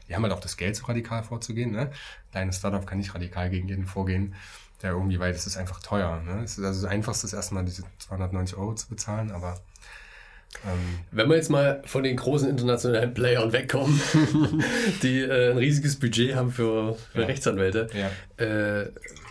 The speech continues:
Speaker 2: wenn ich jetzt mir meine kleine Marke anmelde und, ähm, mir das dann, also wie,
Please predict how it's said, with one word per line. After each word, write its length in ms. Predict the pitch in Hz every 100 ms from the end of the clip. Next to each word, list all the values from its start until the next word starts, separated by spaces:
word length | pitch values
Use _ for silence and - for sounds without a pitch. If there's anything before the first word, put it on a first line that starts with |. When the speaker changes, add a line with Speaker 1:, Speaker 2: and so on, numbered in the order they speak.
| 120
Speaker 2:
wenn 120 | 123
ich 120 | 143
jetzt 360 | 147 139 - 117
mir 440 | 120 151 156 - 110
meine 340 | 117 131 139
kleine 360 | - 110 120 110
Marke 420 | 98 117 120 -
anmelde 760 | 104 104 98 95 92 98 98 -
und, 380 | 113 113 113 110
ähm, 840 | 113 113 113 113 104 85 98 123 - -
mir 160 | 131 135
das 160 | 123
dann, 200 | 131 123
also 240 | 104 113
wie, 100 | 123